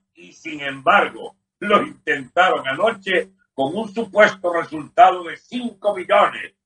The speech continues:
ochocientos y pico mil votos para el gobierno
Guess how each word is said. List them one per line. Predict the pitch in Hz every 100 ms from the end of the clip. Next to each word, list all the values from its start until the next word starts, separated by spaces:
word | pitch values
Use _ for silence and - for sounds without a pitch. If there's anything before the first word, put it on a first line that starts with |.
| _
ochocientos | 131 131 147 143 185 202 196
y | 170
pico | 151 151 151
mil | 170
votos | 170 175 - -
para | 156
el | 135
gobierno | 131 139 165 175 151 135 -